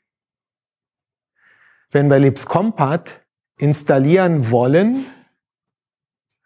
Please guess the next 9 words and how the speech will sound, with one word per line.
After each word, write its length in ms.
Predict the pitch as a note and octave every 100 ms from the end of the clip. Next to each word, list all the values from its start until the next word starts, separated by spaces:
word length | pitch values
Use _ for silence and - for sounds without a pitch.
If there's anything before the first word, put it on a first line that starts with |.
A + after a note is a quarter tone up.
| _ - _
dann 240 | D3 D3 C3
sagt 520 | C3 D#3+ E3 - -
er, 400 | E3 E3+ E3+ -
ich 200 | E3 D3+
brauche 340 | D3+ D3+ F#3 -
aber 220 | D#3+ D#3
auch 200 | E3+ E3+
Community 680 | - D3+ E3 F#3 F#3 - A#2+
libs. 520 | G2+ - - -